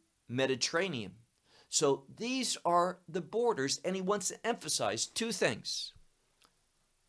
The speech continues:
Hamidbar and Jerusalem, that mountain, that what's called the white mountain, because it's four. The word Lebanon comes from the Hebrew word Lavan, which means white.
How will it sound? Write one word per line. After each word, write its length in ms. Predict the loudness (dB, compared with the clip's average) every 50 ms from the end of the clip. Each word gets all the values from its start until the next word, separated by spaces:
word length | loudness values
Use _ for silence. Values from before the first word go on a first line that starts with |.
| _ _ 0 4
Hamidbar 760 | 4 6 6 6 4 6 10 12 12 12 12 10 6 2 -4 -12 _ _ _ _ _ _ _ _ _ _ _ _ _ -4
and 560 | -2 0 0 0 0 -2 -4 -6 -8 -12 -14 -18 -20 _ _ _ _ _ _ _ _ _ _ _ -2
Jerusalem, 500 | -2 0 0 0 0 0 0 -2 -2 -6 -18 _ _ _ _ _ -2
that 300 | 2 2 2 2 0 -6
mountain, 480 | -4 0 2 2 2 2 0 -4 -2 0
that 220 | 0 0 -2 -4 _ -8
what's 260 | 0 0 2 2 0
called 320 | -2 0 2 2 2 4
the 80 | 2 0
white 400 | 0 4 8 8 8 8 6 0
mountain, 400 | 0 0 0 0 -2 -6 -12 -8
because 480 | -8 -8 -6 -2 0 2 2 2 0
it's 140 | -4 -8 -8
four. 420 | -10 -4 -2 0 0 0 0 -2 -4 -10 -20 -14 -4
The 120 | 0 2 4
word 260 | 6 6 4 4 2
Lebanon 760 | 0 4 4 6 6 6 4 4 4 4 4 4 2 -2 -8 -14 -20 _ _ _ -20 -20 -12 -2
comes 280 | 2 4 4 4 4 0
from 220 | 0 0 0 0
the 60 | 0
Hebrew 320 | -2 0 -2 -2 0 0 -2
word 280 | 0 2 0 0 0 2
Lavan, 640 | 4 6 6 6 6 6 6 8 8 8 6 2 0
which 240 | -2 -2 -2 0 -2
means 200 | -2 -2 -2 -2
white. 440 | 0 4 6 6 4 4 -4 -16